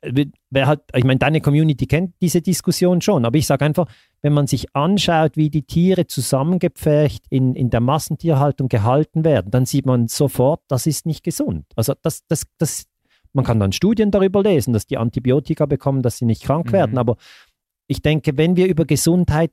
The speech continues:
Speaker 1: reden, dann sollten wir dorthin schauen oder wir sollten hinschauen, wie oft bewegt,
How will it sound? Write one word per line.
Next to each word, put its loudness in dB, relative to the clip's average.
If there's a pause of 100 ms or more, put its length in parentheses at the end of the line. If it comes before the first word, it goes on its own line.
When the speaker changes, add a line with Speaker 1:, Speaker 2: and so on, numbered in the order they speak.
Speaker 1:
reden, 0
dann 0
sollten 0
wir 2
dorthin 0
schauen 0
oder -2
wir 0
sollten -2
hinschauen, 0 (420)
wie -2
oft -6
bewegt, -4